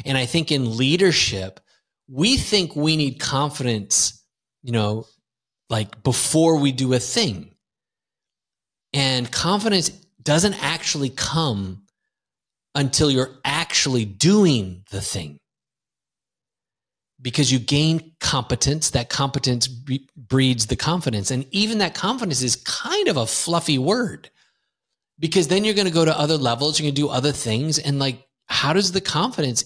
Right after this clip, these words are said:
even keep up? And I have learned that confidence isn't about the thing you're doing. Confidence is the person you're being.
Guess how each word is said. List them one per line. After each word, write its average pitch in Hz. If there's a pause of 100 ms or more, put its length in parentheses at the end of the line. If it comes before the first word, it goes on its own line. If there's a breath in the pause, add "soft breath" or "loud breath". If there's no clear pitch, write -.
even 147 (100)
keep 165
up? 370 (1200)
And 147
I 135
have 135
learned 160
that 127
confidence 185 (120)
isn't 165
about 139 (320 soft breath)
the 120
thing 156
you're 123
doing. 110 (340 soft breath)
Confidence 180
is 127
the 127
person 147
you're 107
being. 110